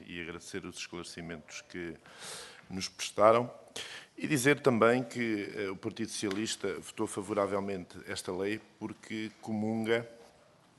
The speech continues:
da ideia de que o funcionamento e a regulação do setor dos portos é fundamental para a economia nacional, para a nossa competitividade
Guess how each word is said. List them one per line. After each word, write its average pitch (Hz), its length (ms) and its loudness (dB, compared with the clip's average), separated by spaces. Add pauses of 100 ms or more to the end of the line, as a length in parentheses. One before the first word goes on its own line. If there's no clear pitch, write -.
(200)
da 98 160 -4
ideia 98 480 2
de 101 120 -8
que 107 200 -4
o 101 80 0
funcionamento 104 680 -4
e 98 60 0
a 98 40 -2
regulação 95 460 -6
do 85 60 -10
setor 87 280 -8
dos - 120 -10
portos - 440 -6
é 90 140 -2
fundamental 87 720 -4
para 90 160 -6
a 87 40 -2
economia 82 360 -8
nacional, 85 500 -4
para 90 160 -8
a 85 40 -8
nossa 85 260 -8
competitividade 85 880 -6